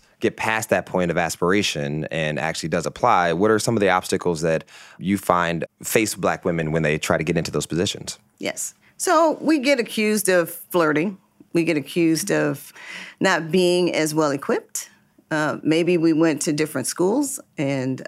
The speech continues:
Speaker 2: I have a daughter who has an undergraduate degree from M I T and a master's degree from Stanford.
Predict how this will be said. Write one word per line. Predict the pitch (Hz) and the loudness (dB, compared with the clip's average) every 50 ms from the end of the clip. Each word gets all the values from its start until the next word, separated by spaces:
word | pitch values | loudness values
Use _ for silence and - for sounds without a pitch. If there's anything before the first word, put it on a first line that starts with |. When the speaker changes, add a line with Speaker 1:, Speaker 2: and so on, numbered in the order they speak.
| - _ - | -14 _ -6
Speaker 2:
I | - | -4
have | 147 143 | -4 -2
a | 143 | 0
daughter | 143 156 151 175 208 | 2 2 2 2 2
who | 220 202 170 165 | 2 2 2 4
has | 175 160 151 147 143 147 | 4 2 2 0 0 0
an | 147 139 120 - - _ _ _ - - - - - - _ - | -2 -2 -2 -4 -6 _ _ _ -20 -20 -20 -20 -20 -10 _ -2
undergraduate | 185 175 175 175 165 160 180 165 | 0 0 2 2 2 2 2 0
degree | 156 151 156 175 196 208 | -2 0 0 0 0 0
from | 196 196 160 170 | 0 -2 -2 0
M | 175 185 180 | 0 0 0
I | 175 160 156 | 0 -2 -2
T | - - 220 226 254 285 294 262 | -4 -2 -2 0 2 2 2 2
and | 175 147 | 0 0
a | 147 139 131 | 0 0 0
master's | 143 160 143 156 175 - 156 160 | 0 0 0 0 -2 -4 -6 -6
degree | - 151 165 165 170 | -4 -2 -2 0 -2
from | 170 - - 160 151 151 147 139 | -2 -2 -2 -2 -2 -2 -2 -4
Stanford. | 143 - - 185 202 226 226 - 339 381 | -4 -4 -2 -2 -2 -2 -2 -2 -4 -4